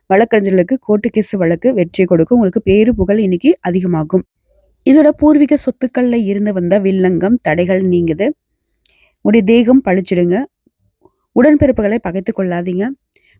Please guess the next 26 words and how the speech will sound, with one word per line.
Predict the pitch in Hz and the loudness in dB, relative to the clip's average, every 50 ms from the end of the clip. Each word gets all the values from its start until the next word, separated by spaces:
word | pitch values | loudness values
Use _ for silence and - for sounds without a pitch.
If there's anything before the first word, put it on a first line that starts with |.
| - - | -2 2
உங்களுடைய | 233 269 240 | 4 4 6
மகனுக்கோ | 240 214 247 233 262 254 - 285 285 | 4 4 2 2 0 0 2 2 2
மகளுக்கோ | 262 233 190 208 202 190 - 214 220 | 2 2 0 0 -2 -2 -2 -2 -2
நல்ல | 208 165 - 175 190 208 208 | -2 -2 -2 -2 -2 -2 -2
வரன் | 208 180 175 180 196 | -2 -2 -4 -4 -4
கிடைக்கும். | - 165 160 170 165 - 202 226 254 - _ _ _ _ _ - - - _ _ _ - | -4 -4 -6 -6 -6 -4 -4 -4 -4 -6 _ _ _ _ _ -20 -20 -20 _ _ _ 0
அதே | 247 269 349 | 2 2 4
போல் | 320 359 330 - | 4 4 2 2
திருமணம் | 339 320 302 302 311 302 294 - | 2 2 4 4 4 4 2 0
ஆகாத | - 220 226 - 226 220 214 262 - - 208 | -2 -4 -2 -2 -2 -2 -2 -2 -4 -4 -4
ஆண்களோ | 202 208 214 208 190 214 226 240 - | -2 -2 -2 -2 -2 -2 -2 -2 -2
பெண்களோ | 226 208 196 190 185 196 196 - _ _ _ _ _ _ _ _ _ _ _ _ - | -4 -4 -4 -4 -4 -6 -8 -8 _ _ _ _ _ _ _ _ _ _ _ _ -2
உங்களுடைய | 190 202 202 185 | 0 2 2 2
எதிர்பார்ப்புக்கு | 208 202 - 226 208 185 - 196 208 | 2 0 2 0 0 0 0 -4 -4
தகுந்த | - 180 185 180 185 | -4 -4 -4 -4 -2
போல | 180 185 180 202 254 339 _ - - - - - _ - | 0 0 2 2 2 0 _ -8 -20 -20 -20 -20 _ -2
நல்ல | 202 196 196 196 202 | 0 0 2 2 2
வரன் | 190 190 175 180 196 185 | 0 0 0 0 0 0
தேடி | - 190 185 190 180 202 | 0 -2 -2 0 0 0
வரும். | 185 175 170 214 277 294 _ _ _ _ _ _ _ _ _ - | 0 0 0 -2 -4 -6 _ _ _ _ _ _ _ _ _ -4
அக்கம் | 233 240 - 349 330 302 | -4 -2 2 4 4 4
பக்கம் | 262 - 294 294 | 4 4 2 2
இருக்கிறவங்க | 202 214 214 208 240 233 214 190 | 2 0 -2 -2 -2 -2 -2 -2
கிட்ட | 180 - - - | -4 -4 -6 -4
ஆதரவு | 190 185 190 185 202 208 196 202 | -2 -2 -2 -2 -2 -4 -4 -4
பெருகும். | - 190 180 175 165 233 247 269 | -4 -2 -2 -2 -2 -2 -2 -2